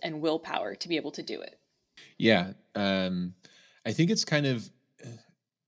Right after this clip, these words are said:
Speaker 2: bias for action is, is a thing that, uh, a lot of successful people have, um, either innately or they've built it into their s-,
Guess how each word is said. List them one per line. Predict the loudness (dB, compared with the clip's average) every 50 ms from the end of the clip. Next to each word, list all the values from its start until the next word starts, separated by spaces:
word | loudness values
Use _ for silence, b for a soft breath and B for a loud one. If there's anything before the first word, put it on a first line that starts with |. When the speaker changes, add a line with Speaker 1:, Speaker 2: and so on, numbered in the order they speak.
| _ -12
Speaker 2:
bias | -4 -2 0 0 0 2
for | 2 2
action | 0 0 -2 -4 -4 -4
is, | -4 -4 -4
is | -4 -6 -2 -2
a | -4
thing | -4 -4 -4 -4 -2 0
that, | 0 0 -2 -4 -8 -10 -10
uh, | -8 -6 -6 -8 -8 -6
a | -6
lot | -4 -2 -2 -2 -2
of | -4 -4
successful | -4 -4 -4 -4 -4 -2 -2 -2 -2 -2 -4
people | -6 -8 -8 -8 -10 -12 -12
have, | -14 -10 -8 -8 -6 -6 -8 -12 -14 -16 -20 -20 _ _ _ _ _ -14 -10
um, | -8 -8 -6 -6 -6 -6 -6 -8 -10 b b b b b b b
either | -2 0 2 2 2
innately | 4 2 0 0 0 0 -2 -2 0
or | 0 -2 -2 0
they've | -2 -2 -4 -4 -8 _
built | -2 -2 -2 0 0 0
it | -2 -2 -2 -6
into | -4 -4 -2 0 0 0
their | 0 0 0 -2 -2
s-, | -2 -2 -4 -4 -6